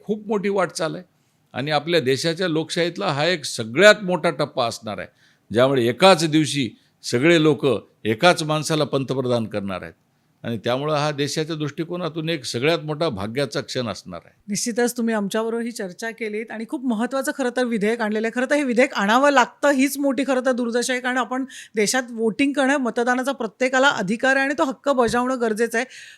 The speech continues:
Speaker 2: पण हे आव्हानसुद्धा तुम्हाला मोठ्या प्रमाणात पेलायचं आहे, हे मात्र नक्की. आणि श्रेष्ठ महाराष्ट्राकडनं तुम्हाला खूप साऱ्या शुभेच्छा.
Speaker 1: धन्यवाद, धन्यवाद. Thank you.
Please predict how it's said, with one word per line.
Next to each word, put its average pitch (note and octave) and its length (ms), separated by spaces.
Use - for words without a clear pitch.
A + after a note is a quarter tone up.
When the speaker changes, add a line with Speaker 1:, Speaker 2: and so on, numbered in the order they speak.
Speaker 2:
पण B3 220
हे C4 140
आव्हानसुद्धा C4 680
तुम्हाला C4+ 240
मोठ्या C4 260
प्रमाणात B3 340
पेलायचं A#3+ 360
आहे, B3 100
हे A#3 60
मात्र A#3 340
नक्की. A3+ 280
आणि A#3+ 240
श्रेष्ठ A3+ 280
महाराष्ट्राकडनं A3 680
तुम्हाला G#3+ 320
खूप A3 160
साऱ्या G3 240
शुभेच्छा. F#3+ 440
Speaker 1:
धन्यवाद, F#2+ 340
धन्यवाद. D#2+ 260
Thank F#2+ 260
you. D2+ 60